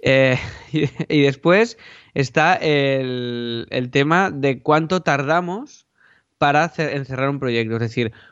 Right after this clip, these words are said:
cuando entra un proyecto estándar, un, yo qué sé, estándar me refiero a un branding, una web, lo que sea, ¿cuál, cuál, cuánto tiempo tiene de vida, ¿no? este proyecto? Y después ahora estamos haciendo un, porque claro,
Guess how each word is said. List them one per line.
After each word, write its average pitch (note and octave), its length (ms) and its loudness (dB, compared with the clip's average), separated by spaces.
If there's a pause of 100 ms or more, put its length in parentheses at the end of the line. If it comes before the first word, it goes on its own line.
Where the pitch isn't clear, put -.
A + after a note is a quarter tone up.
cuando B2 180 2
entra D#3+ 160 2
un F3 60 0
proyecto D#3+ 520 0
estándar, D#3 520 2
un, B2 160 -4
yo A#2 100 -4
qué A2+ 80 -8
sé, A2+ 140 -10
estándar B2 340 -2
me C3 80 0
refiero B2 280 -2
a - 20 -2
un A#2 100 -4
branding, C3 460 0
una A2+ 160 -4
web, B2+ 320 2
lo B2+ 80 -2
que A#2+ 80 -2
sea, D#3 240 0 (320)
¿cuál, D3+ 260 2
cuál, D3+ 220 2
cuánto D3 240 0
tiempo C#3+ 340 0
tiene C#3+ 240 4
de C#3 120 4
vida, A#2 360 0
¿no? F#3 280 -6
este B2 260 -4
proyecto? B2 560 0 (400)
Y F3+ 100 6
después G3 480 4
ahora D#3 480 2
estamos D3 440 -2
haciendo C#3 720 -4
un, A#2 1040 0
porque B2+ 160 2
claro, D3 260 2